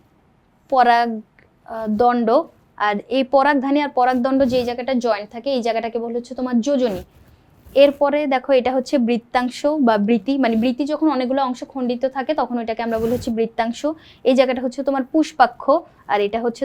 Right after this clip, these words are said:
তোমার পুংদণ্ড। এখন এই যে সবকিছু চিহ্নিতকরণ করা শেষ, সহজ একটা চিত্র। সবার প্রথমে গর্ভাশয়, গর্ভ, মানে স্ত্রীস্তবকটা আঁকবা,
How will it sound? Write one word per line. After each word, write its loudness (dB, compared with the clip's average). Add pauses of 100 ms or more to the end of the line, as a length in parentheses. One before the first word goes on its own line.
তোমার -2 (960)
পুংদণ্ড। 6 (460)
এখন 0
এই 0
যে -2
সবকিছু -4
চিহ্নিতকরণ -2
করা -2
শেষ, -2 (160)
সহজ 0
একটা -4
চিত্র। -4 (180)
সবার 0
প্রথমে -6 (100)
গর্ভাশয়, -6 (320)
গর্ভ, 2 (680)
মানে -6
স্ত্রীস্তবকটা -2
আঁকবা, 0